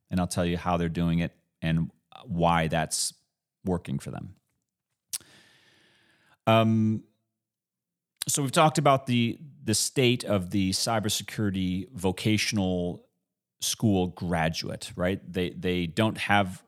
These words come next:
the work experience. They have some limited practical lab experience, but it's lab experience. It's not real world work experience. They have an overinflated sense of their value, and they have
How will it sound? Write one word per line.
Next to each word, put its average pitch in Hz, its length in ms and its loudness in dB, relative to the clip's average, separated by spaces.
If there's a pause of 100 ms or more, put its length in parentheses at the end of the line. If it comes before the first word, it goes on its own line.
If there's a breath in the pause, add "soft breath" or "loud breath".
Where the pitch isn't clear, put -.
the 90 140 -4
work 101 220 -2
experience. 90 640 -2
They 87 160 -4
have 85 600 -6
some 120 520 0 (400)
limited 104 560 4 (1160)
practical 95 800 0
lab 104 360 4
experience, 82 540 -2
but 101 120 -2
it's 90 140 -2
lab 98 320 2
experience. 82 500 -4
It's 87 120 -6
not 95 180 -2
real 92 380 0
world 85 440 -4
work 104 260 -2
experience. - 720 -8 (260 loud breath)
They 101 120 0
have 101 240 2
an 95 140 -2
overinflated 110 800 -2
sense 98 300 -2
of 87 140 -6
their 90 100 -4
value, 82 560 -4 (600 soft breath)
and 98 360 2
they 104 220 2
have 95 680 0